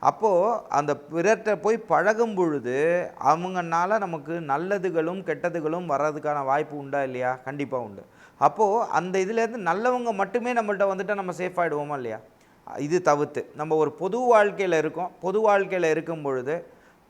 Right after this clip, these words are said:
பிறர் மனசு என்ன நினைக்குது? சில பேர் வந்து பார்த்தீங்கன்னு வச்சுக்கோங்க, வெளியே வந்து பார்த்தீங்கன்னா, "ஐயோ, உங்களை மாதிரி உண்டா விஜய், அப்படி விஜய், இப்படி விஜய்ன்னு" பேசுவாங்க. மனசுக்குள்ளேயே பார்த்தீங்கன்னு வச்சுக்கோங்களேன், "ஆ, வாடா" அப்படிங்கிற மாதிரி நினைக்கிறவங்களும் உண்டு. இப்போ எனக்கும் அது மாதிரிலாம் ஆளுகள் உண்டு.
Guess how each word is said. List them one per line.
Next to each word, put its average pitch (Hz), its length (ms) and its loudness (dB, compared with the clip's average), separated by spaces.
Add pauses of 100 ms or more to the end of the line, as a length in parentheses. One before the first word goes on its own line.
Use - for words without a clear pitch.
பிறர் 226 260 6
மனசு 233 380 2
என்ன 208 200 0
நினைக்குது? 180 380 -2
சில 170 220 -4
பேர் 214 200 2
வந்து 190 180 -4
பார்த்தீங்கன்னு 180 400 -2
வச்சுக்கோங்க, 147 300 -10
வெளியே 165 340 -2
வந்து 185 240 -4
பார்த்தீங்கன்னா, 180 320 -6
"ஐயோ, 156 260 -8
உங்களை 165 320 -4
மாதிரி 170 300 -4
உண்டா 170 280 -2
விஜய், 170 380 -4
அப்படி 165 360 -4
விஜய், 165 340 -4
இப்படி 165 280 -4
விஜய்ன்னு" 165 380 -4
பேசுவாங்க. 131 380 -6
மனசுக்குள்ளேயே 160 580 -4
பார்த்தீங்கன்னு 139 440 -6
வச்சுக்கோங்களேன், 120 540 -10
"ஆ, 120 360 -8
வாடா" 113 380 -6 (220)
அப்படிங்கிற 127 440 -6
மாதிரி 131 300 -6
நினைக்கிறவங்களும் 180 580 -6
உண்டு. 214 320 0
இப்போ - 180 -10
எனக்கும் 135 400 -6
அது 214 140 -2
மாதிரிலாம் 202 440 2
ஆளுகள் 202 220 -2
உண்டு. 185 460 -6